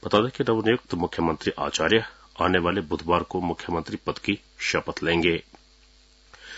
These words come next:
कर्णाली प्रदेश सरकार में नेकपा माओवादी केंद्र की ओर से शामिल चार मंत्रियों ने इस्तीफा दिया है। आज मुख्यमंत्री यामलाल कड़ेल को मंत्रियों ने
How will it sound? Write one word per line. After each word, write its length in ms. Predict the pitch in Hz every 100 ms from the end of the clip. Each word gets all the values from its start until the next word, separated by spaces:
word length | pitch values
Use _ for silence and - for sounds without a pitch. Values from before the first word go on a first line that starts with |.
| - - - -
कर्णाली 280 | 107 104 135
प्रदेश 400 | 156 135 143 -
सरकार 360 | 107 - 101 101
में 280 | 92 107 117
नेकपा 680 | 92 90 - 95 - 110
माओवादी 480 | 98 82 78 80 80
केंद्र 300 | - 82 78
की 160 | - 80
ओर 140 | 85
से 160 | - 87
शामिल 400 | - 82 80 87
चार 340 | - - 95
मंत्रियों 400 | 92 80 - 78
ने 180 | 73 92 - _ -
इस्तीफा 380 | 95 - - -
दिया 260 | 67 65 69
है। 360 | - 82 78 - _ - - - -
आज 180 | 101 95
मुख्यमंत्री 760 | 82 85 - 82 78 - 104 87
यामलाल 300 | 85 90 98
कड़ेल 360 | - 80 76 -
को 120 | 95
मंत्रियों 420 | 82 78 - 80
ने 160 | 71